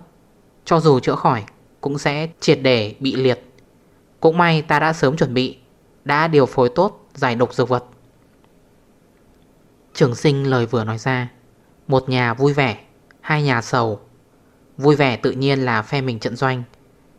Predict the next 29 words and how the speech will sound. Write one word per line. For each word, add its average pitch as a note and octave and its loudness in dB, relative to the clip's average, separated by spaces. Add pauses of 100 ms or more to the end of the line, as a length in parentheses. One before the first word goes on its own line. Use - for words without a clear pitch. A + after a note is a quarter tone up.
(120)
hắn C3+ -4
sớm C3 0
đã C3+ -2
phối C3+ -2
tốt F#3 -2
giải A#2 -6
dược, A2+ -4 (340)
phe D#3+ -4
mình B2 -4 (340)
không D3 -2
ngại A2 -4
nhận A#2+ -4
độc B2 -4
hại. B2+ -4 (960)
Mà C3 0
phát G3 -6
sầu A#2+ 0 (260)
tự D#3+ 0
nhiên C3+ -2 (240)
là C3 -2
cái B2 -6
bang C#3+ -4
trận - -6
doanh C3+ -2 (400)
cùng B2+ 0
tăng C3+ -4
nhân C3+ -2
trận B2+ -6
doanh. B2 -2